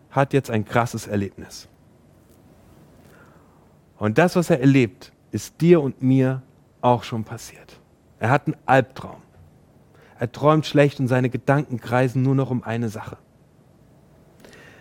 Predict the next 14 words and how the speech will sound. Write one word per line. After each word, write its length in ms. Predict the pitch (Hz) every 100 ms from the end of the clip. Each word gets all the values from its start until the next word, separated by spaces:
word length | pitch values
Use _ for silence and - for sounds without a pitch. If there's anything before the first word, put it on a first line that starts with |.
| - - - _ _ _ _ _ _ _ _
Daniel 280 | - 135 165
Kapitel 420 | - 151 143 135
zwei, 220 | 131 120 117
Vers 240 | 123 -
eins. 420 | - 90 85 - _ _ _ _ _ _ -
In 140 | 120
seinem 180 | 143 143
zweiten 440 | - 165 175 175
Regierungsjahr 760 | 165 143 160 135 131 - 123 131
hatte 200 | 139 117
König 360 | - 147 139
Nebukadnezar 840 | 143 143 147 151 - 131 131 143 123
einen 280 | 120 110 -
Traum, 460 | 104 117 127 143